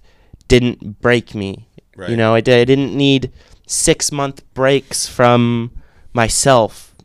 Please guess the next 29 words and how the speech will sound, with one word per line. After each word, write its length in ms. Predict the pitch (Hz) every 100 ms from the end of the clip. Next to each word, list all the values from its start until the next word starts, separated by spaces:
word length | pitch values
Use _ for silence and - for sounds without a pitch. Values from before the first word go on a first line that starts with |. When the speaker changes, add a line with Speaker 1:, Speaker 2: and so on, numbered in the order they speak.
| _ -
Speaker 1:
mid-year, 840 | 127 127 117 113 113 104 - - - -
you 100 | 120
know, 120 | 110
'cause 120 | -
I 60 | 117
was 160 | 113
so 240 | - 120 110
tired. 580 | - 107 110 - - - - _ _ _ _
Things 240 | 139 135
like 160 | 135 127
that. 260 | 131 - -
So 260 | 123 117 - - - -
creating 460 | - 160 175 240 277
a 60 | 180
place 380 | - 139 170 -
in 260 | - 143
your 140 | 143 120
office 560 | 117 139 - 202 214
that 340 | - 123 127 - _ _ _ _ _ _ -
is 300 | 139 156 -
cover 400 | 160 143 147 147
from 260 | 151 143
those 160 | 139 131
bullets, 580 | 123 123 147 185 - - -
I 40 |
mean, 140 | 147 139
I 80 |
think 220 | 139 160 147
that's 340 | 143 - -